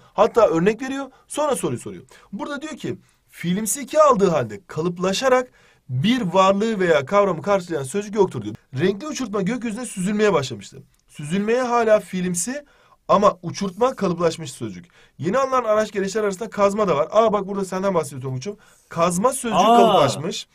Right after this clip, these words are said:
Speaker 1: Yani ama kazma eyleminden bahsetmiyor. Burada kazma dediğimiz şey hani bu, e, şeyde kullanılan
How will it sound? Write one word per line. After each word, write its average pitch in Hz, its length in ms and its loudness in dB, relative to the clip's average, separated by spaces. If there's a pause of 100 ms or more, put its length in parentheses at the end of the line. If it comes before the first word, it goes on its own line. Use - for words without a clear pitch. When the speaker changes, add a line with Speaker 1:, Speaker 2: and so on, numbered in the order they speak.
(180)
Speaker 1:
Yani 135 140 -8
ama 180 200 4
kazma 170 360 0
eyleminden 175 320 2
bahsetmiyor. 165 460 0
Burada 196 300 0 (320)
kazma 151 380 -4
dediğimiz 160 320 -10
şey 254 180 -8 (160)
hani 151 240 -10
bu, 165 220 -4
e, 135 440 4
şeyde 147 320 -8
kullanılan 117 460 -8